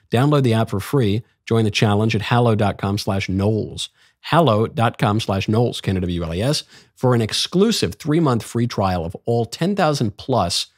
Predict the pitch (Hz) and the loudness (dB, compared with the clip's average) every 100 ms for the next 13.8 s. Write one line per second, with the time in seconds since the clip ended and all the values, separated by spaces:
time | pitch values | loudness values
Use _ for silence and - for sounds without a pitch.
0 | _ _ - 135 113 104 101 95 98 98 | _ _ -4 0 2 0 -2 -2 -2 -2
1 | 110 120 120 69 - - _ _ _ _ | 0 0 0 -4 -10 -16 _ _ _ _
2 | _ _ _ 113 107 101 - - 143 120 | _ _ _ -2 -2 -2 -4 0 2 2
3 | 95 92 113 _ _ _ 104 113 151 - | 0 -2 -4 _ _ _ 0 2 2 2
4 | 175 98 87 - - - 101 87 78 - | 0 0 -2 -8 -10 -6 -2 -2 -2 -6
5 | - - _ _ _ _ _ - 92 104 | -8 -10 _ _ _ _ _ -8 -4 -4
6 | - - - 127 - - 139 156 180 214 | -6 -8 -2 0 0 0 4 6 6 4
7 | 214 180 135 120 98 - - - - _ | 4 2 2 2 0 -2 -6 -8 -18 _
8 | _ _ _ _ _ - 117 117 104 104 | _ _ _ _ _ 0 2 4 4 4
9 | 92 85 - - 71 - - - - - | 2 2 0 -2 -2 -2 -6 -6 -6 -10
10 | - - 127 - 160 - 147 - - _ | -18 -4 0 0 0 0 0 -2 -12 _
11 | _ _ _ _ _ _ _ - 135 220 | _ _ _ _ _ _ _ -2 2 2
12 | 262 170 120 123 123 110 - - 101 98 | 2 2 2 4 2 2 0 2 2 2
13 | 80 71 - - - - - - | -2 -4 -6 -6 -6 -8 -10 -14